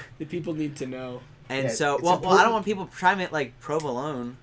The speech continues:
Speaker 3: It's
Speaker 2: Like, it's
Speaker 3: important
Speaker 2: not
Speaker 3: they
Speaker 2: gonna
Speaker 3: know
Speaker 2: work.
Speaker 3: how gross
Speaker 1: Yeah, that'd
Speaker 3: this
Speaker 1: be
Speaker 3: is.
Speaker 1: ridiculous, huh,
Speaker 2: Yeah.
Speaker 1: Jeremy?
Speaker 2: <laughs> Oh, actually, you know what might be good? Munster, 'cause it's a little salty.
Speaker 3: I feel like
Speaker 2: Okay,
Speaker 3: I've seen you
Speaker 2: well,
Speaker 3: do
Speaker 2: maybe,
Speaker 3: that before.
Speaker 2: maybe I'll, okay, I, I probably have.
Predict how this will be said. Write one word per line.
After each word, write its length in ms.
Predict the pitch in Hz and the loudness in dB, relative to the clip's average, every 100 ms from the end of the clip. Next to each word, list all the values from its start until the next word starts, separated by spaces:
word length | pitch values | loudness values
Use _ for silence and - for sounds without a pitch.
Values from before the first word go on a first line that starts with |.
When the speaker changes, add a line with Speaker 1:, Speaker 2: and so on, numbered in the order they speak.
| - | -12
Speaker 3:
It's 60 | |
Speaker 2:
Like, 120 | 120 170 | -6 -6
it's 60 | |
Speaker 3:
important 320 | 143 202 226 | 2 4 6
Speaker 2:
not 40 | 220 | 4
Speaker 3:
they 60 | 180 | 2
Speaker 2:
gonna 100 | 170 | 0
Speaker 3:
know 60 | |
Speaker 2:
work. 80 | 170 | 2
Speaker 3:
how 120 | 151 | 0
gross 180 | 131 131 | 0 4
Speaker 1:
Yeah, 120 | 220 | 4
that'd 180 | 190 220 | 6 4
Speaker 3:
this 60 | 214 | 4
Speaker 1:
be 80 | 240 | 2
Speaker 3:
is. 80 | |
Speaker 1:
ridiculous, 640 | 202 170 190 - 180 160 151 | 2 4 2 2 2 0 2
huh, 140 | 190 | 4
Speaker 2:
Yeah. 80 | 185 | 4
Speaker 1:
Jeremy? 480 | 196 156 151 147 147 143 | 4 0 0 -2 -4 -6
Speaker 2:
<laughs> 60 | - - - - - - | -10 -14 -18 -20 -20 -4
Oh, 180 | 165 185 | 0 0
actually, 340 | - 208 - 214 | 0 -2 -2 -4
you 40 | |
know 100 | 208 | -2
what 100 | 233 | -2
might 240 | 262 247 160 | -2 -4 -4
be 140 | 220 | -6
good? 340 | 214 233 233 117 | 0 2 2 -2
Munster, 560 | 104 127 123 - 98 | -6 -6 -8 -12 -14
'cause 120 | 120 127 | -10 -10
it's 120 | 104 | -10
a 60 | |
little 140 | 123 123 | -8 -8
salty. 580 | - 110 - 156 170 - | -6 -8 -6 -6 -8 -8
Speaker 3:
I 80 | 151 | -8
feel 160 | 139 208 | 2 2
like 100 | 208 | 4
Speaker 2:
Okay, 60 | |
Speaker 3:
I've 80 | 190 | 2
seen 220 | - 180 | 0 -4
you 40 | 165 | 0
Speaker 2:
well, 120 | 180 | 0
Speaker 3:
do 80 | 135 | 2
Speaker 2:
maybe, 220 | 185 233 | 2 2
Speaker 3:
that 40 | 160 | 0
before. 300 | 110 104 110 | -8 -14 -6
Speaker 2:
maybe 260 | 131 113 233 | 2 2 4
I'll, 160 | 214 - | 2 2
okay, 160 | 165 175 | -2 -2
I, 200 | 143 165 | -2 -2
I 80 | 151 | -2
probably 300 | - 180 147 | 0 0 0
have. 320 | 120 101 - | -4 -6 -8